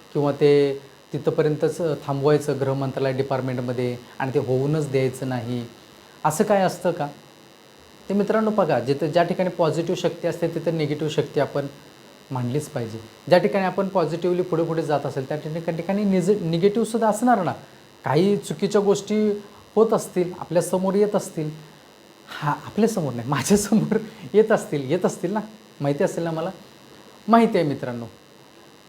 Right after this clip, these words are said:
काही गोष्टी कानापर्यंत पोचलेल्या आहेत, काही गोष्टीची शहानिशा चालू आहे माझी आणि ती शहानिशा केल्यानंतर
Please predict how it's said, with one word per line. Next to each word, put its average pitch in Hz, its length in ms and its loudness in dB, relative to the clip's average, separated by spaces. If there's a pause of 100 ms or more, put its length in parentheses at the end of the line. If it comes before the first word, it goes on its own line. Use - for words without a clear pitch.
(120)
काही 202 200 6
गोष्टी 226 680 2 (320)
कानापर्यंत 165 480 2
पोचलेल्या 151 500 0
आहेत, 151 120 -2 (280)
काही 160 140 4
गोष्टीची 180 720 0
शहानिशा 196 540 2
चालू 160 240 2
आहे 147 140 2
माझी 143 300 -2 (440)
आणि 160 160 0
ती 190 140 -4
शहानिशा 196 500 0
केल्यानंतर 147 760 0